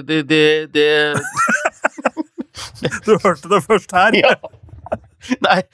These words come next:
Speaker 1: det, <laughs> nei, det har gått noen år, eh, og det, vi har det veldig fint, eh, så det er sagt. Men det, det er dette, vi, vi har liksom vært på boligjakt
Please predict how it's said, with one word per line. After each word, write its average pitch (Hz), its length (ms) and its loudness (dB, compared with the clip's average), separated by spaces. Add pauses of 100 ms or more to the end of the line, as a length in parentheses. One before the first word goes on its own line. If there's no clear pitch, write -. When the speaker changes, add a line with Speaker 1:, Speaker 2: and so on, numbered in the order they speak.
(140)
Speaker 1:
det, - 140 -2 (520)
<laughs> - 600 -8
nei, 170 80 2
det 185 80 2
har 190 160 4
gått 170 220 -6
noen 180 180 -8
år, 180 260 0
eh, 170 300 2
og 170 180 -4
det, 170 200 4
vi 165 120 0
har 151 140 0
det 143 80 0
veldig 127 160 -4
fint, 113 240 -12
eh, 131 640 4
så 127 160 -2
det 120 80 2
er 117 60 -4
sagt. 113 200 -4
Men 170 280 0 (800)
det, 156 180 -2
det 170 100 2
er 175 160 4
dette, 180 220 -4 (100)
vi, 170 220 -6
vi 180 160 -6
har 165 160 2
liksom 170 180 -2
vært 160 160 0
på 170 140 -6 (460)
boligjakt 127 800 -2